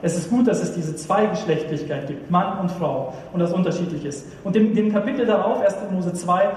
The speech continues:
wird es dann so ein bisschen ausgeführt, wie das zustande kam. Am Anfang hat Gott den Mann, äh, den Mann alleine geschafft und dort steht dann, "Gott, der Herr, dachte, es ist nicht gut, dass der Mensch so allein ist. Ich will ein Wesen schaffen,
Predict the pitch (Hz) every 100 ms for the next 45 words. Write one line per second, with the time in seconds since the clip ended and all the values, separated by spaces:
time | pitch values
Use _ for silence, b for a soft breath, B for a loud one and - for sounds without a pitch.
0 | B 202 214 220 196 196 202 208 185 220
1 | - - 208 196 180 180 180 202 190 170
2 | 156 151 175 220 233 208 202 180 - B
3 | B - 175 175 214 - - B B -
4 | 170 170 175 175 - - - 175 202 190
5 | 196 220 - 226 220 - 202 170 170 180
6 | 185 185 180 B B - 202 254 220 214
7 | 202 202 202 208 208 B B - 190 214
8 | 208 220 294 294 294 285 247 220 214 208
9 | 214 214 208 196 190 185 170 143 - -
10 | B B 196 - 226 196 175 147 254 311
11 | 214 - 196 - 131